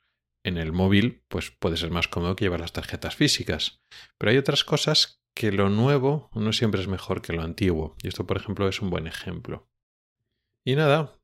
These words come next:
eso es un poco lo que quería contaros. Una pequeña reflexión de que a veces nos quedamos deslumbrados por lo nuevo y lo moderno y a veces no siempre es mejor que lo que existía antiguamente.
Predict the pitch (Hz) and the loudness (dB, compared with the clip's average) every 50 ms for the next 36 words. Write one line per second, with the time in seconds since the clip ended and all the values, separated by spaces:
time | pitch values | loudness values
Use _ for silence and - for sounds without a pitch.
0 | _ _ - - 110 113 131 120 - - - 110 - 127 120 117 98 101 92 - | _ _ -8 -6 -2 0 0 -2 -2 -4 -4 0 2 4 4 4 2 0 0 0
1 | 101 92 95 104 110 - 110 101 95 - 104 92 92 85 - - 104 104 98 - | 0 2 2 2 0 0 -2 -2 2 2 2 2 2 0 -2 -2 0 -2 0 0
2 | - 101 - - 101 101 101 101 98 - 104 - - - - - - - 143 139 | -2 -4 -2 -2 0 0 2 0 2 0 0 -2 -4 -4 -4 -2 0 2 2 4
3 | 127 123 135 156 - - _ _ _ _ _ _ _ _ _ _ _ _ _ _ | 4 2 0 -2 -6 -10 _ _ _ _ _ _ _ _ _ _ _ _ _ _
4 | _ _ - 92 95 95 - - 92 92 87 87 87 107 98 113 110 107 - - | _ _ -8 -6 -6 -4 -2 0 2 4 4 2 2 0 0 0 0 0 0 0
5 | 107 101 101 104 - - 107 - 104 98 98 - 104 101 107 120 113 98 85 - | 0 0 0 -2 -2 -4 -4 -4 -4 -4 -4 -2 0 0 2 2 2 2 0 -2
6 | - - - 85 90 90 85 95 113 120 113 110 107 101 104 104 104 104 107 117 | -6 -10 -10 -8 -6 -4 0 2 2 4 4 4 2 2 2 2 2 2 4 4
7 | 131 131 127 127 123 143 190 - _ _ _ _ _ _ _ _ _ _ _ _ | 4 4 4 2 0 0 0 -4 _ _ _ _ _ _ _ _ _ _ _ _
8 | _ _ - 107 107 98 95 98 98 95 - - 104 95 - - 104 98 98 - | _ _ -2 0 0 0 2 0 -2 -2 -4 -4 -4 -4 -4 -2 -2 -2 0 0
9 | - - - 95 92 92 90 - - 87 95 123 - - _ _ _ - - - | -2 -2 0 0 0 0 0 0 -2 -2 -2 -2 -6 -12 _ _ _ -20 -20 -20
10 | _ _ _ - - 98 92 98 95 90 - - - 90 - - - 95 98 - | _ _ _ -8 -6 -6 -4 -2 -4 -4 -4 -4 -4 -4 -4 -2 -2 -2 -2 -4
11 | - - - - - - - - - 95 90 87 82 78 - 80 76 76 76 85 | -6 -8 -10 -8 -6 -6 -6 -4 -2 0 0 0 -2 -2 -4 -4 -2 0 2 2
12 | 98 92 80 - - - - | 4 2 2 0 -8 -16 -20